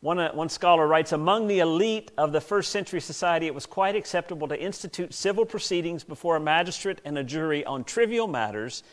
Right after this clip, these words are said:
in order to establish one's social and political superiority over others.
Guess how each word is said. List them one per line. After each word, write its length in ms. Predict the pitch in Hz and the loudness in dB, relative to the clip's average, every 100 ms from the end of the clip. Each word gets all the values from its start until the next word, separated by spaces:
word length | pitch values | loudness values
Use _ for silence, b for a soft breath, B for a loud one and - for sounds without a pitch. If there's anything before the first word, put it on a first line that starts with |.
| B B B B - | B B B B -4
in 180 | 156 165 | -2 0
order 300 | 190 226 240 | 6 6 6
to 160 | 226 190 | 0 -4
establish 560 | 175 - 175 170 160 165 | -4 2 2 0 -6 -6
one's 200 | 151 - | -6 -4
social 600 | - 202 202 214 196 - | -2 0 -2 -6 -6 -8
and 120 | 123 | -10
political 480 | - 156 185 - 165 | -4 -2 -4 -6 -10
superiority 760 | - 147 175 165 156 151 147 147 | -10 -8 -4 -2 0 0 -2 -6
over 260 | 143 139 - | -6 -4 -4
others. 540 | 120 92 - - | -6 -8 -14 -20